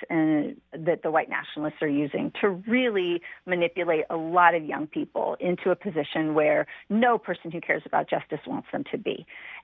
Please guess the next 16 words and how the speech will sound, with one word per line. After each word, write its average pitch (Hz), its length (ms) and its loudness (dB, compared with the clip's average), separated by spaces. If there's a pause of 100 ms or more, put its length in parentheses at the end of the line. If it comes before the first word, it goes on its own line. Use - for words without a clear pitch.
And 190 360 6
one 214 240 4
of 214 140 0
the 180 160 2 (320)
biggest 233 400 -2
aha 180 240 0
moments 165 420 -4
I 175 120 2
had 156 460 2
was 170 180 -2
recognizing 175 720 0
that 170 220 2 (340)
their 240 580 0 (260)
strategies 202 760 2
include 208 880 2 (480)
one-to-one, 180 1080 2